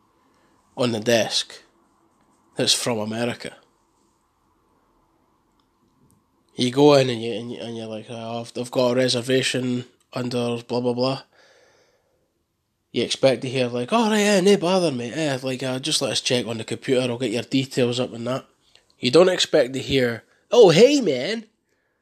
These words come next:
Oh, that's great. Great, great, great. Well, yeah, we'll, we'll, we'll just check on the computer here."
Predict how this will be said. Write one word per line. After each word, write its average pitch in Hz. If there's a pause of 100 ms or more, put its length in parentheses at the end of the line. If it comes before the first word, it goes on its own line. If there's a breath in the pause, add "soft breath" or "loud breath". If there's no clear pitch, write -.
(760)
Oh, 170
that's 165
great. - (760)
Great, 185
great, 131
great. 104
Well, 139
yeah, 143
we'll, 143
we'll, 180
we'll 202
just 156
check 131
on 147
the 113
computer 180
here." 185